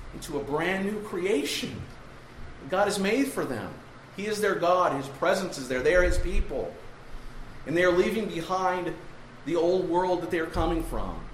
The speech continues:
And again, this isn't the only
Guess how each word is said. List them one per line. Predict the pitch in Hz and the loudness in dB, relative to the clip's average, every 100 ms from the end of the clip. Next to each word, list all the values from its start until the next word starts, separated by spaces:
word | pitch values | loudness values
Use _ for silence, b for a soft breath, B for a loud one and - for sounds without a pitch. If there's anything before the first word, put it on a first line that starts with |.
| - - - - - - - - - - - - - - - - - - - | -14 -14 -16 -16 -16 -14 -12 -12 -14 -16 -16 -14 -14 -18 -14 -12 -12 -10 -4
And | |
again, | 131 147 175 147 | 0 4 4 4
this | 131 | 0
isn't | 156 143 131 | -2 -4 -6
the | 131 | -4
only | 131 131 123 | -2 0 -2